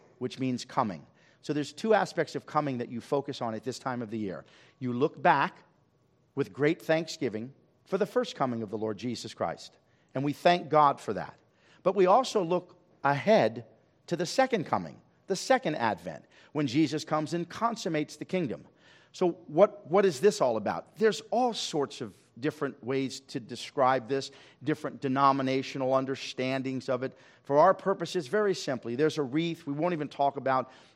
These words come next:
the evergreen and the pine cone and the construction. Just think of the wreath as a circle, just like a ring. We have a ring ceremony in, in,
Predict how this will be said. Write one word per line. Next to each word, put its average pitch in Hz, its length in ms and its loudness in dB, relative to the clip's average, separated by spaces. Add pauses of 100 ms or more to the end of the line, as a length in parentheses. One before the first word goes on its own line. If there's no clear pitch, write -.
(100)
the 131 200 2
evergreen 139 560 0
and 131 80 -4
the 123 60 -6
pine 143 300 0
cone 139 240 -4
and 131 100 -2
the 123 60 -6
construction. 135 580 -2
Just - 220 -12
think 240 220 -2
of 185 100 0
the 151 100 -2
wreath 151 360 -2 (300)
as - 140 -6
a 139 40 -4
circle, 135 480 0
just 185 260 -8
like 233 180 4
a 180 60 0
ring. 123 340 0 (240)
We 127 100 2
have 143 120 6
a 143 60 0
ring 165 240 0
ceremony 117 680 -4
in, 113 200 -6
in, 120 200 -4